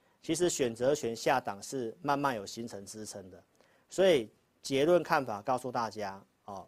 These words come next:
指数避险的筹码进来了，所以指数的部分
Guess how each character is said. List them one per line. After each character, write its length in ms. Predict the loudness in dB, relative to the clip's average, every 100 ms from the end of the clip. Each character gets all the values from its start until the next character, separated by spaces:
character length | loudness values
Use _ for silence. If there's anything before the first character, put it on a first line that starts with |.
| _
指 240 | -10 -6 -2
数 240 | 6 6
避 240 | 6 -2 -2
险 200 | -2 -4
的 80 |
筹 220 | -6 -4 -2
码 160 | -4
进 220 | -4 -6
来 180 | -6 -12 -14
了， 60 |
所 200 | -2 2
以 160 | 2 0 _ _ _
指 180 | -6 -4
数 160 | 6
的 80 | 6
部 180 | 6 2
分 240 | 6 6